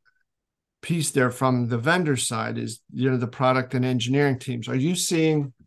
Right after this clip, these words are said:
you know, does your research reveal that the companies like Workday and S A P and Oracle, are they getting their, those, you know, developer teams, their engineering teams more directly involved with customer engagements?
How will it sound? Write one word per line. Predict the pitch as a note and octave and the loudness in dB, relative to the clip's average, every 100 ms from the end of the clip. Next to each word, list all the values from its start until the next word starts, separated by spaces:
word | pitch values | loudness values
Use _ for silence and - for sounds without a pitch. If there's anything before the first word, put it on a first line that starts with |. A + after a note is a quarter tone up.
| _ _ _ _ - | _ _ _ _ -6
you | C#3 | -4
know, | |
does | A#2+ C#3 C3 | 0 0 2
your | C3+ | 2
research | C#3+ F3 E3+ D#3+ - | 2 2 0 -2 -2
reveal | C#3 B2+ C#3 B2+ | -4 0 2 2
that | B2 B2 A2+ | 2 2 -2
the | B2+ A#2+ A#2 A#2+ _ _ _ | -2 -2 -2 -8 _ _ _
companies | - C#3+ C#3+ C3 A#2+ | -4 0 2 2 2
like | C3+ C3+ C3+ - - _ _ | 2 2 0 -4 -20 _ _
Workday | C3 C3 B2+ C#3+ C3 B2 B2 | -2 -2 -2 0 2 2 0
and | A#2+ | -2
S | B2 A#2+ | -2 -2
A | C3+ | -4
P | - C3+ | -4 -4
and | B2 | -4
Oracle, | A2+ A#2 B2 B2 A#2 | -2 -4 -2 -2 -2
are | B2 C3 | -2 0
they | C3 B2+ | 0 -2
getting | B2 C3+ C#3 C#3 C3+ - | 0 2 2 0 -4 -8
their, | - A#2+ A#2 A2+ - _ _ _ _ _ - | -8 -2 -2 -4 -10 _ _ _ _ _ -10
those, | A#2 A#2 A2+ - - | -2 0 0 -6 -6
you | B2+ | -2
know, | A#2 | -2
developer | G#2+ A2+ B2+ C#3 - A2+ | -2 0 2 2 2 -2
teams, | G#2+ B2 A2 G#2+ G#2+ | -4 -4 -4 -4 -6
their | A2+ A2 | -8 -4
engineering | B2 A#2+ A2+ B2+ B2+ | -2 -2 0 0 0
teams | A#2 B2 G#2+ G#2 | -2 -4 -4 -4
more | B2 A#2+ B2 - G#2+ | -2 0 -2 -6 -12
directly | G#2 A2+ B2 B2+ C3 B2 | -4 0 0 0 -2 0
involved | A#2 G#2+ A2+ A#2 - _ _ _ _ | -2 0 0 0 -4 _ _ _ _
with | C#3 B2+ | -2 -2
customer | - A#2+ A#2+ B2 A2+ | 0 -2 -2 -2 -2
engagements? | A2 A#2 A#2+ C3+ C3+ C3 - | -2 -2 -2 -2 -4 -4 -10